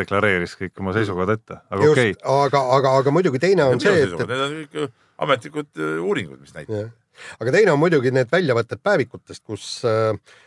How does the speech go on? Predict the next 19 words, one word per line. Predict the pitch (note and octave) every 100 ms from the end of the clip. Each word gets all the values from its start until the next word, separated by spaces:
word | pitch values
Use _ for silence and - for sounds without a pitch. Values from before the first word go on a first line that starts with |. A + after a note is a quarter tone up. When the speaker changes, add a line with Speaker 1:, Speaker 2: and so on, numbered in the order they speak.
| _
Speaker 2:
kus | B2 A#2 -
võib | B2+ B2 C#3 A#2
tõesti | G3+ F#3 B2+
näha | D#3+ D3 A2+
kogu | E3 C3
seda | B2+ A2 A#2 A#2 A2+ G#2 - _ _ _ -
spordi | - D#3+ F#3+ F3+ C#3 A#2 G#2+ - _ _ E3
pigem | F#3 D3 A2 G#2
valu, | C3+ E3+ C3+ G2+
sellepärast | - G2+ G2 G#2+ G2+ G2 - -
et, | G2+ - _ -
äh, | G#2+ G#2 G#2 A#2 A#2
et |
need | A2+ A2
päeviku | F#3+ F3 -
väljavõtted | C#3 F3+ A2 A2 G#2+
on, | G#2+ A#2+
äh, | C3 A#2+ A#2+ A#2+ A2+
kirjutatud, | F3 D#3 A2 -